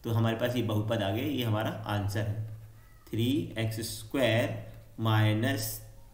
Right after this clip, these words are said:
three root two एक्स प्लस वन, तो ये हमारा आंसर है, ठीक है। बहुत easy question होते हैं। अब देखिए, फिर द्विघात बहुपद ज्ञात कीजिए जिसके शून्यकों का योगफल और गुणनफल दिया है। एक एक दिया है।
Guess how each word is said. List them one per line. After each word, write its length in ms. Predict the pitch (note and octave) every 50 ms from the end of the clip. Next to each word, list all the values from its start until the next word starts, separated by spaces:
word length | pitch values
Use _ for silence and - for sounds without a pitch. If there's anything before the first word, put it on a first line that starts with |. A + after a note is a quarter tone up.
| - - - - - - - - -
three 200 | - B2 C3+ C#3 C3+
root 300 | A#2 A#2 A2+ A2 A2+ A2
two 140 | C#3 - -
एक्स 220 | A#2+ C3+ - - -
प्लस 300 | - A#2 D3+ E3+ - - -
वन, 120 | G2 F2 F2 - - - - - - - - - -
तो 60 | G#2
ये 140 | G2+ G#2+ G#2+
हमारा 300 | G#2 G2+ G2+ G2+ G#2 B2 E3 E3+ - - - - - - -
आंसर 320 | G#2 G2+ G2+ G2 - G2+
है, 160 | - - - - - - - - - - - - - - - - - - - - - - - - - -
ठीक 120 | - E3+ E3
है। 60 | D#3+ B2+ A#2
बहुत 420 | C#3 D3+ E3+ F3 E3+ - - - - - - - - - - - - - -
easy 200 | D#3 C#3 C#3+ E3+
question 320 | E3+ E3 D3 - - D#3 D3
होते 220 | C#3+ C#3 - D3+
हैं। 380 | D#3+ F3 - - - - - -
अब 180 | C#3+ C#3 C3+
देखिए, 280 | C3+ D#3+ E3 F3+ F3+ F#3 F#3 - - - - - - - - - - - - - - -
फिर 360 | E3 E3 E3+ F3+ F3+ - - -
द्विघात 360 | A#2+ A#2+ C#3+ C#3 D3+ D#3+ D#3+ -
बहुपद 340 | C#3+ D3 D3+ D3 D3+ C#3 B2+
ज्ञात 200 | C#3 C#3 C#3 -
कीजिए 200 | D3 C#3 D3+ D3+
जिसके 260 | C#3 C#3+ C#3 - D#3
शून्यकों 460 | D3 - C#3 C3 B2+ C3 C3 C#3+ C#3+
का 100 | C3 C#3 C3+
योगफल 680 | C3 B2+ B2+ B2+ B2 B2 B2 - C3+ C3 C3 C3 C3+ B2+ - - - - - - - -
और 140 | A#2+ A#2 A#2
गुणनफल 400 | A#2+ A#2+ A#2+ A#2+ - C3+ B2 A#2
दिया 240 | A2 A2 A2 A2+ A2
है। 140 | A2 A2+ A2+ A2 A2 - - - - - -
एक 240 | - C3 C3+ C3 -
एक 180 | A2+ A2 G#2 G#2+
दिया 220 | G#2+ G2+ G#2 G#2
है। 260 | G#2 G#2 G#2+ - -